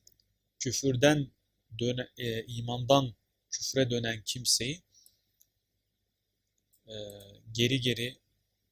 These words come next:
giden kimseye benzetilmiştir. Dolayısıyla burada da istihare sanatı vardır. İstiharede değerli arkadaşlar, müşebbeh veya müşebbehun bih hasfedilir.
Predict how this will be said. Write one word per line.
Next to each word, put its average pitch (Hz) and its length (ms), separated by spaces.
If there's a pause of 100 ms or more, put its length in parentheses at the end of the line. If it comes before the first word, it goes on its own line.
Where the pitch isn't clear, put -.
(220)
giden 113 340
kimseye 110 640 (220)
benzetilmiştir. 104 920
Dolayısıyla 113 500
burada 110 280
da 127 140
istihare 113 440
sanatı 107 440
vardır. 104 340 (2000)
İstiharede 139 720
değerli 123 260
arkadaşlar, 117 640
müşebbeh 131 560
veya 127 140
müşebbehun 120 680
bih 143 180 (400)
hasfedilir. 113 840